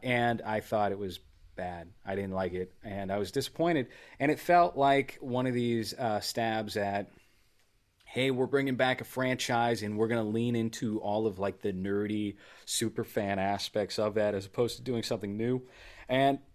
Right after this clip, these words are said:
people lied to me. People said, "Oh, this is new. It's, it's its own thing. It really, uh, is a unique installment in the Scream series." And I just thought it was a lesser one.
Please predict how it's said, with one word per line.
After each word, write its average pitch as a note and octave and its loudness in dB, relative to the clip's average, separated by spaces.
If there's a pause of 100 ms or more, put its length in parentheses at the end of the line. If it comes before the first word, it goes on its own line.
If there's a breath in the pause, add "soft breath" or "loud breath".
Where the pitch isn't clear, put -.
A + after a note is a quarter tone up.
(400)
people F3+ 2
lied F3+ 6
to C#3+ -8
me. C#3 -4
People D3 0
said, C#3+ 4
"Oh, D#3+ 8
this D3+ -4
is B2+ -6
new. D#3+ 0
It's, C3 -6
it's C#3 -6
its C#3+ -4
own D3+ 2
thing. D3+ 0
It B2+ 0
really, C3 4
uh, A#2 2 (120)
is B2 -4
a B2 -2
unique C#3 -2 (280 soft breath)
installment C3+ 2
in B2+ -4
the A2 -4
Scream C3+ -4
series." A#2+ 0
And A2+ -2
I A2+ 0
just G#2+ -6
thought A#2+ 2
it A2 2
was G2+ -2
a G2 -2
lesser G#2 -2
one. G#2+ -4